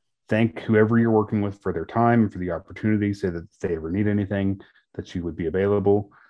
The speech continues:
Um, not to say that, you know, those people can, can or should abuse that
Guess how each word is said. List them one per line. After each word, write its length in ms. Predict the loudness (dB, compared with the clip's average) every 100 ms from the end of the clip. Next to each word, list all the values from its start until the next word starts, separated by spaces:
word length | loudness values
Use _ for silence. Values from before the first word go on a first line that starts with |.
| _ -10
Um, 300 | -10 -10 -14 _
not 200 | 0 0
to 80 | -2
say 240 | -2 0 0
that, 180 | -2 -6 _ _ -20
you 100 | -12
know, 120 | -10
those 240 | -6 -4 -4
people 240 | -6 -6
can, 400 | -6 -8 -8 -12 -16 _ _ -16
can 260 | -2 0 0
or 80 | -2
should 320 | -4 -2 0
abuse 340 | 0 -2 -2
that 280 | 0 -2 -2